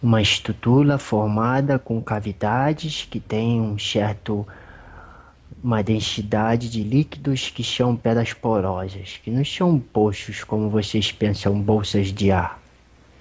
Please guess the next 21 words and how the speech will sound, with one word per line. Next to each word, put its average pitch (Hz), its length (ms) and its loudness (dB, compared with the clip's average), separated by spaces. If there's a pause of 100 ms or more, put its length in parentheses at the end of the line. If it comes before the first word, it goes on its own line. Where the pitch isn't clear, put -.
(200)
São 104 200 2
pedras 104 460 2
porosas. 107 1000 -2 (2750)
E 127 120 -4
aí, 107 240 0
se - 160 -2
eu 113 60 2
boto 113 360 0
uma 107 180 -2
outra 117 400 2
densidade, 110 1080 -2 (920)
poços, 98 880 -6
sim, 113 340 -2
de 101 160 -2
extensões, 107 920 0
às 98 180 2
vezes 101 240 2
até 110 240 2
inimagináveis 113 1300 2
pra 104 180 -2
vocês, 139 800 0